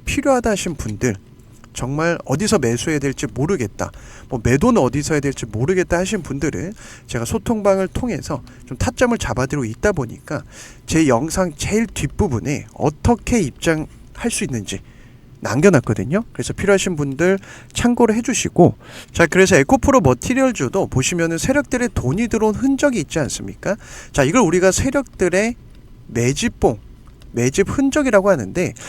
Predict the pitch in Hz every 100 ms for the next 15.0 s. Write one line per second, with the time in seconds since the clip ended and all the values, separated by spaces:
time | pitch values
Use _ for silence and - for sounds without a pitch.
0 | - - 170 214 226 - 175 233 240 -
1 | 123 - 185 175 - 123 208 190 110 110
2 | 98 - - - 160 - - 117 190 190
3 | 196 180 - 127 131 127 120 160 214 -
4 | - - - 277 302 269 - 127 120 160
5 | - 127 143 101 - - - 87 113 -
6 | - 151 151 117 147 196 190 - - 165
7 | 175 127 104 110 101 - - - 135 139
8 | 151 226 233 233 185 123 151 143 120 139
9 | 156 143 131 - - - - 190 262 240
10 | 214 220 - 147 - 214 143 113 165 151
11 | 143 143 - 135 190 139 104 95 - -
12 | - 110 156 143 131 - 117 120 - 226
13 | - 175 127 180 147 - - - - 190
14 | 254 226 240 240 226 285 311 - 269 254